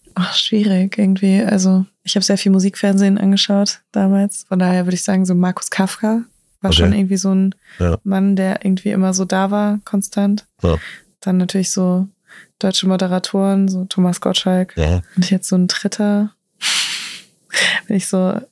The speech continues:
Speaker 1: an so Künstler auch denke, dann wahrscheinlich echt sowas wie, keine Ahnung, H P Baxter <laughs> oder so. Also mal so, so blöd
Speaker 2: Okay,
Speaker 1: gesagt,
Speaker 2: der hat
Speaker 1: aber
Speaker 2: dein
Speaker 1: so
Speaker 2: Männerbild geprägt. Okay,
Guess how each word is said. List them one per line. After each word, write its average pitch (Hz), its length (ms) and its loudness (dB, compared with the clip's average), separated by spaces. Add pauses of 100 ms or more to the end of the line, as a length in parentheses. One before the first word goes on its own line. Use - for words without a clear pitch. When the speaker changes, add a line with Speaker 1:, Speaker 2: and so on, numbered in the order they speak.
(120)
Speaker 1:
an 180 180 4
so 180 140 2
Künstler 202 500 0
auch 190 140 -2
denke, 196 580 0 (140)
dann 170 180 2
wahrscheinlich 175 380 2
echt - 160 0
sowas 185 340 0
wie, 180 320 2 (680)
keine 190 220 0
Ahnung, 180 320 2 (100)
H 185 200 0
P 196 120 0
Baxter 226 520 0 (120)
<laughs> 185 80 -8
oder 269 100 2
so. - 360 -2 (500)
Also 208 240 0
mal 254 180 2
so, 294 140 2 (560)
so 226 60 -2
blöd 233 200 -2
Speaker 2:
Okay, 262 80 0
Speaker 1:
gesagt, 226 240 2
Speaker 2:
der - 80 2
hat - 100 -2
Speaker 1:
aber 117 100 2
Speaker 2:
dein 117 100 2
Speaker 1:
so 120 60 0
Speaker 2:
Männerbild 110 360 -2
geprägt. 95 500 -2
Okay, 190 120 -2